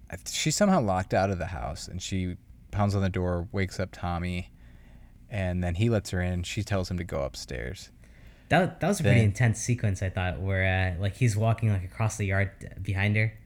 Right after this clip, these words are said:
Speaker 2: and she's, like, knocking, like, trying to get into the house, and he's, like, coming up
Speaker 1: Yes.
Speaker 2: behind her.
Speaker 1: Yeah, screaming at the top of her lungs, and the music's just, like,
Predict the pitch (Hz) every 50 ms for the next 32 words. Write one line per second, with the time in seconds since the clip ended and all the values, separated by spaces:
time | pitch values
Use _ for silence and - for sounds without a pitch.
0 | - - - - - - - - - 107 104 - 107 95 107 101 95 - - 104
1 | 101 104 101 - 107 101 98 92 82 98 95 - - 113 104 101 98 101 101 95
2 | 98 95 95 - 95 92 87 92 98 101 98 - - - - - - - - -
3 | - - - - - - - - - 92 - 101 98 - - 98 98 98 95 87
4 | - 110 98 98 101 104 107 101 - - - - - - - - - - - -
5 | - 104 107 107 101 90 85 87 - - - - 98 98 98 98 98 95 - 104
6 | - 95 95 - - - 95 92 92 95 95 92 90 92 90 87 85 90 92 92
7 | 92 92 98 95 90 - - - - - 90 - 87 85 87 90 - -